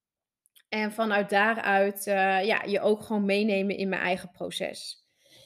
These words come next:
Nou, eigenlijk is vanaf begin januari is er een vlammetje ergens ontstaan bij ons van, "Hey, we hebben allebei vrijheid, we kunnen werken waar en wanneer we willen en toch blijven we zitten in een systeem,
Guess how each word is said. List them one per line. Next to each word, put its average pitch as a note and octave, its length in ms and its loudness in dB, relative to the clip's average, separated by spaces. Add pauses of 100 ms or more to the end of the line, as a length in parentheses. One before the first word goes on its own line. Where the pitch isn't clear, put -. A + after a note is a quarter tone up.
(200)
Nou, - 160 -10
eigenlijk E4 480 2
is D4 200 -2
vanaf D#4 360 0
begin D4+ 300 0
januari C4 540 4
is - 120 0
er - 60 -8
een A3 60 2
vlammetje C4+ 460 2
ergens A3+ 240 4
ontstaan A3 380 0
bij G#3 160 0
ons G3 400 -4
van, F3+ 360 2
"Hey, G3 420 4
we F#3 60 2
hebben A#3+ 280 6
allebei G3+ 320 4
vrijheid, C#4+ 560 2
we A3+ 80 -6
kunnen G#3 200 0
werken G#3+ 380 4
waar A3+ 240 6
en G3 120 2
wanneer G3 280 -2
we F3 100 -2
willen B3+ 360 2
en G3 140 -4
toch C4+ 260 0
blijven G#3+ 400 4
we F#3+ 60 -4
zitten C4+ 320 -4
in G#3 180 -2
een F#3 80 -6
systeem, A3+ 760 -2